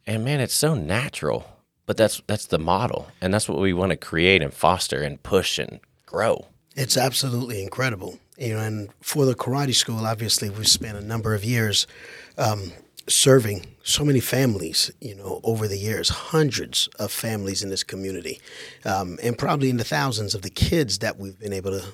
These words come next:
Speaker 2: you know, been able to touch in some way, shape, or form, but through the martial arts, but not limited to the martial arts. You know, for all the years that I've had the karate school, my wife and I,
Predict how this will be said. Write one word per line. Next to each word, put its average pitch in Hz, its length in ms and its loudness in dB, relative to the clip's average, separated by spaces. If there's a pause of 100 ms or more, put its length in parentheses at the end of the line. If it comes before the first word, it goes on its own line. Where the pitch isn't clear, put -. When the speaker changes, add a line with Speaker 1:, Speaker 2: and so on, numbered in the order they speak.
(200)
Speaker 2:
you 120 80 -2
know, 98 180 -2
been 110 200 -4
able 101 140 -4
to 95 80 -6
touch - 280 -2
in 98 80 -2
some 123 360 2
way, 110 160 -2
shape, 101 260 -2
or 95 80 -8
form, 113 400 -4 (380)
but 139 200 4
through 151 200 2
the 143 100 6
martial 120 480 0
arts, 123 200 -2
but 101 180 -6
not 101 180 -6
limited 104 500 -6
to - 140 2
the 120 140 0
martial 82 400 -6
arts. - 320 -4 (380)
You 117 100 0
know, 104 180 -2
for 110 580 0
all 131 220 0
the 127 140 0
years 117 460 0
that 104 100 -2
I've 104 200 -2 (160)
had 113 340 -2
the 107 100 -4
karate 117 400 -4
school, 104 220 -2
my 95 120 -2
wife 127 300 -2
and 87 100 -6
I, 87 180 -6